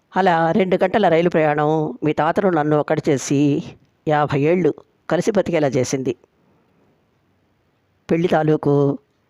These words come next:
జ్ఞాపకాలు తలుపుకు రాగానే ఎనభై ఏడు పళ్ళో పడ్డ బామ్మ మొహంలో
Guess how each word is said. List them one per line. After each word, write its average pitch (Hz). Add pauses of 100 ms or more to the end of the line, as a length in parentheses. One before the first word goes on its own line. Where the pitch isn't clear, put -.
(120)
జ్ఞాపకాలు 151 (200)
తలుపుకు 156
రాగానే 156 (520)
ఎనభై 190
ఏడు 175
పళ్ళో 147
పడ్డ 143 (580)
బామ్మ 151
మొహంలో 143